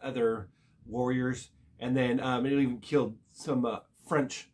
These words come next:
uh, French soldiers and hunters that, uh, they come across later on. In fact, and in fact, the, the French are probably just as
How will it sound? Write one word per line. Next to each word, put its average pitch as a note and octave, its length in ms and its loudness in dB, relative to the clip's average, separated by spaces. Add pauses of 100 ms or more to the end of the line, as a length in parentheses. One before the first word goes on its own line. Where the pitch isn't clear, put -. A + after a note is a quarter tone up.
(380)
uh, A2+ 220 -2
French B2 240 -6
soldiers B2 320 -4
and G#2+ 80 -8
hunters A#2 400 -4
that, A2 260 -6 (160)
uh, G#2+ 120 -6
they A#2 100 -4
come A2 160 -8
across G#2+ 340 -8
later A2+ 200 -2
on. G2 160 -2
In G2+ 80 -8
fact, - 240 -4
and B2+ 120 -6
in A2+ 60 -8
fact, A2+ 160 -4
the, G2+ 140 -12 (320)
the G2+ 360 -6
French C3 240 -8
are A2+ 80 -6
probably G#2+ 360 -6
just G2 180 -14
as G#2 220 -14